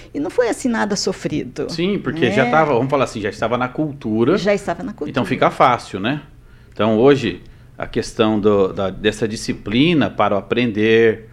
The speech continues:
Speaker 2: a base é obedecer pai e mãe, né? Isso é bíblico também, né? Honrar pai e mãe, obedecer pai e mãe é extremamente, é, é, fundamental para ter sucesso. Eu falo aqui, quando eu tinha dez anos,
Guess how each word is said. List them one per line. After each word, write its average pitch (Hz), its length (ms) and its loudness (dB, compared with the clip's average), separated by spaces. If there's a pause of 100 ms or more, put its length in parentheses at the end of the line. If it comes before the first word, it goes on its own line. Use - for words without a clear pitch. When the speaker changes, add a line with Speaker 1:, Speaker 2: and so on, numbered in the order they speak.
(180)
Speaker 2:
a 180 140 4
base 180 480 6
é 190 100 8
obedecer 180 440 4
pai 170 240 6
e - 20 2
mãe, 87 280 -2
né? 113 280 -4 (360)
Isso - 160 -4
é 185 60 8
bíblico 143 420 6
também, 98 380 0
né? 98 320 -2
Honrar 95 560 2
pai 113 200 4
e - 20 -6
mãe, 98 280 -2
obedecer 98 720 0
pai 101 200 2
e 98 40 -2
mãe 104 300 -4
é 120 40 -6
extremamente, 113 960 -4 (600)
é, 101 600 2 (640)
é, 50 400 -10 (800)
fundamental 165 720 4
para 151 180 4
ter 139 200 0
sucesso. 98 520 -2
Eu 127 80 4
falo 151 280 4
aqui, 135 240 0
quando 117 160 0
eu 101 80 -2
tinha 104 160 -2
dez 92 300 -2
anos, 127 420 2